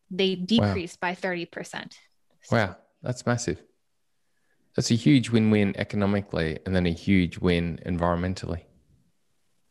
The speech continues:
Speaker 2: So th-
Speaker 1: Exactly.
Speaker 2: so that's a key thought process that you see in a lot of examples, Katie, that companies are able to find that win-win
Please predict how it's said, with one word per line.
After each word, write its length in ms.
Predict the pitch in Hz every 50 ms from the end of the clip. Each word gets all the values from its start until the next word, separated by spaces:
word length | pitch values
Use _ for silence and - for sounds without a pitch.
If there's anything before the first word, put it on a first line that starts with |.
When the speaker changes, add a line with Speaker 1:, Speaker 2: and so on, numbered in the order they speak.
| _ _ _ _ _ _ _ _ _ _ - - - -
Speaker 2:
So 100 | - 117
th- 100 | 113 - -
Speaker 1:
Exactly. 600 | 208 196 196 202 190 - - 147 143 - - _ _ _ _ _
Speaker 2:
so 140 | - - 143
that's 200 | 156 165 160 -
a 60 | 135
key 500 | - - - 151 135 120 110 107 - - -
thought 280 | - 113 107 85 - -
process 460 | 135 110 98 - - 90 85 - -
that 120 | 87 -
you 160 | - 104 104 95
see 280 | - - - 104 101
in 100 | 95 90
a 60 | 90
lot 180 | 87 92 95 92
of 80 | 85 85
examples, 640 | 85 82 85 87 92 98 95 - - 87 82 -
Katie, 220 | - - 87 85 85
that 180 | 85 - -
companies 380 | - - 107 - - 95 92 -
are 320 | - - - 95 98 98
able 160 | 95 90 85 82
to 80 | 76
find 280 | - - 90 85 85 85
that 140 | 82 - -
win-win 560 | 90 92 85 85 85 90 90 85 82 82